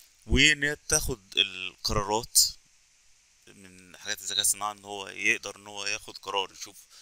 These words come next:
أفضل حل ممكن وياخده. معالجة الألغاز الطبيعية، إن أنا بتكلم قدامكم اهوت، واللي هو بقى بيحول الكلام دوت لحاجة مكتوبة ويبدأ إن هو يتعامل معاها.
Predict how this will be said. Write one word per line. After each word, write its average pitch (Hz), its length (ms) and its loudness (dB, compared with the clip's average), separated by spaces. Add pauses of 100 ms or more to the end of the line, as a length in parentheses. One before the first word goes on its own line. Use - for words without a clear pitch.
(280)
أفضل - 340 2
حل 113 240 -4
ممكن 151 540 -4
وياخده. 110 420 -6 (680)
معالجة 127 320 0
الألغاز 120 300 0
الطبيعية، 98 560 6
إن 92 280 -16
أنا 101 200 -8
بتكلم 104 600 -2
قدامكم 107 400 -10
اهوت، 120 440 -8
واللي 92 480 -10
هو 110 140 4
بقى 107 160 4
بيحول 107 560 -6
الكلام 98 500 -6
دوت 107 360 -4
لحاجة 101 260 -14
مكتوبة 101 380 -12
ويبدأ 92 400 -10
إن 85 60 -20
هو 90 200 -14
يتعامل 82 480 -14 (600)
معاها. 98 460 10